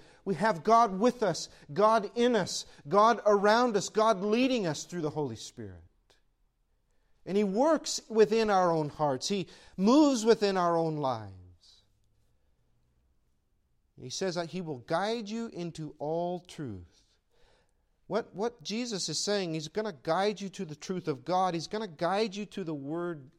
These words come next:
of God, that plain truth that is here. If I could sum up what the Bible says in a nutshell, it,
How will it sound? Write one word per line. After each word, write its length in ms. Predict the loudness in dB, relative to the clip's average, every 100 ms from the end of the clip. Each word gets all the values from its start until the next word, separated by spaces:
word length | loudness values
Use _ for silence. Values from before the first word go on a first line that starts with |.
| _
of 200 | -10 -8
God, 320 | -6 -6 -8 -12 -10 -4
that 260 | -4 -6
plain 400 | -8 -6 -4 -6
truth 420 | -8 -8 -8 -10 -20 _ _ _ -8
that 120 | -6
is 200 | -6 -10
here. 260 | -12 -12 -14 -20 _ _ _ _
If 100 | 0
I 120 | 2 2
could 140 | 2
sum 260 | 2 4 2
up 100 | 2
what 140 | 0
the 80 | 4
Bible 360 | 6 6 6
says 420 | 2 0 2 0 -2
in 100 | -4
a 80 |
nutshell, 640 | -2 -2 -4 -2 0 2
it, 100 | 0